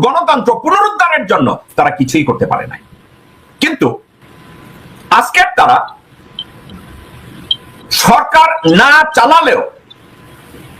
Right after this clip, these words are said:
বিএনপির সন্ত্রাসীরা, বিএনপির চাঁদাবাজরা মানুষজনের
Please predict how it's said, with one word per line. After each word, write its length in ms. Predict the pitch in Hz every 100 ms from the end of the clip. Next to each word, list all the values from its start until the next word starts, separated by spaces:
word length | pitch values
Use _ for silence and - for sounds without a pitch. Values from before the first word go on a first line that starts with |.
| - - - - - - - 131 123
বিএনপির 560 | 277 359 359 359 359 - - -
সন্ত্রাসীরা, 680 | 226 254 - 330 - - - - 131
বিএনপির 500 | 269 339 339 359 339 339 -
চাঁদাবাজরা 640 | 311 381 - - - - - - _ - - - -
মানুষজনের 560 | 220 294 269 277 254